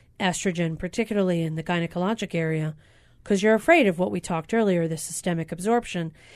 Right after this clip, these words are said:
and the fact that your tumor grew in the presence of estrogen. So there's this whole group of women who may actually have a much more beneficial response to something like this to give them the same benefit that they could have had with estrogen,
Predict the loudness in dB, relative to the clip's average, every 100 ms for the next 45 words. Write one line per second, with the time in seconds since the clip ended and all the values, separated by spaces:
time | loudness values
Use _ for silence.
0 | -20 _ 0 2 2 0 -2 0 2 2
1 | 2 0 2 -2 -2 0 2 0 -2 -4
2 | -4 -6 -4 0 0 -2 -12 -12 -14 -18
3 | -20 -20 -20 -6 0 0 0 -8 2 4
4 | 4 2 -6 0 4 6 4 2 0 0
5 | 2 2 2 0 -4 -10 _ -20 -20 0
6 | 2 4 2 4 4 4 0 0 0 0
7 | 0 0 -2 -2 -4 -4 -2 -2 -2 -2
8 | -4 -4 -6 -8 -16 -20 _ -2 -2 0
9 | 2 4 2 0 -2 2 2 0 -2 -2
10 | -2 -2 -2 0 0 2 0 -6 -12 _
11 | -20 -20 -6 4 6 6 2 0 -2 0
12 | 2 2 2 -2 0 0 -2 -4 -4 -4
13 | -4 -4 -2 -2 -2 -4 -6 -2 -4 -4
14 | -2 -2